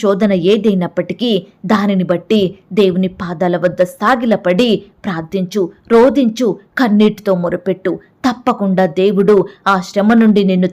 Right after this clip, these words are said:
తప్పించుతాడు, నీకు గొప్ప ధైర్యాన్నిస్తాడు. ఈ మాటల మీద మీరు విశ్వాసం ఉంచినట్లయితే నాతో కలిసి ప్రార్థనలో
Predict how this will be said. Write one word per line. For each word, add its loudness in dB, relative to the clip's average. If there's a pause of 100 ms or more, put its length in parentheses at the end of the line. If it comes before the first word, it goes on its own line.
తప్పించుతాడు, -4 (320)
నీకు 0 (140)
గొప్ప -2 (120)
ధైర్యాన్నిస్తాడు. -4 (300)
ఈ 4 (120)
మాటల -2 (120)
మీద -2 (460)
మీరు 2
విశ్వాసం -4
ఉంచినట్లయితే -2 (360)
నాతో 0 (100)
కలిసి -2 (120)
ప్రార్థనలో -2